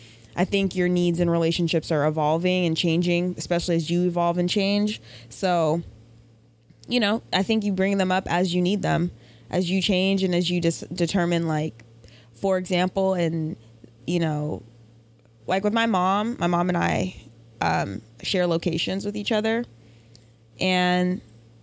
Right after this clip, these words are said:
most people at, like, thirty probably wouldn't share their location with their parents, but it makes my mo-, it helps m-, my mom's anxiety at the end of the day. I tried to turn it off, and, and it was, she was like,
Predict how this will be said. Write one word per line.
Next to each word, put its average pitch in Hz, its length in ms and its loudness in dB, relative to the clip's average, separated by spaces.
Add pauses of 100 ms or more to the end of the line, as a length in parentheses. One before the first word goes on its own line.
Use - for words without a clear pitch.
(140)
most 208 360 0
people 247 280 0
at, 190 140 2
like, 175 160 0
thirty 170 280 2
probably 170 460 0
wouldn't 160 260 -2
share 156 200 0
their 160 160 -2
location 165 480 -4
with 170 100 -4
their 165 220 -2 (220)
parents, 175 500 -2
but 165 360 -4 (1400)
it 269 140 0
makes 294 240 0
my 269 140 2
mo-, 269 140 2
it 240 140 0
helps 254 260 -2
m-, 262 160 -2
my 247 140 0
mom's 254 300 2
anxiety 233 720 0 (220)
at 180 120 0
the 196 80 0
end 185 80 0
of 180 100 2
the 180 60 0
day. 175 240 2
I 202 40 2
tried 277 200 0
to 294 60 -2
turn 277 220 0
it 262 60 2
off, 277 300 0
and, 233 260 -2
and 214 160 2
it 208 60 2
was, 214 260 -2
she 262 120 -2
was 240 100 -2
like, 226 220 -2